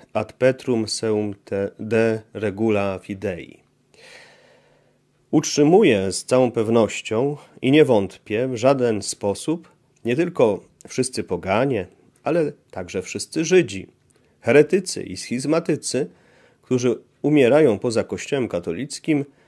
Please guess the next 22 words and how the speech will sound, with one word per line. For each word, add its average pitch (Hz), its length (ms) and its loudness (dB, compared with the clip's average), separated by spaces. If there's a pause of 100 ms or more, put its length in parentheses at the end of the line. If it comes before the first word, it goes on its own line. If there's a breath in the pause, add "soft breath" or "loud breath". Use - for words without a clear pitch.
(140 soft breath)
wpadną 151 600 2
w 104 200 -8
ogień 127 460 4
wieczny, 120 640 -2
przygotowany 101 720 -4
szatanowi 101 800 -4
i 107 100 -10
jego 92 480 -8 (200)
aniołom”. 110 580 0 (1160 soft breath)
Oczywiście 160 440 -2 (180)
to 123 100 -6
było 127 180 -2
nauczanie 104 520 -4 (1500 soft breath)
świętego 95 580 -8
Fulgencjusza, 101 880 -8
nie 110 140 -6
było 95 240 -10
to 92 240 -8
nauczanie 92 580 -12
soborowe 107 680 -4
czy - 140 -20
papieskie, 87 760 -12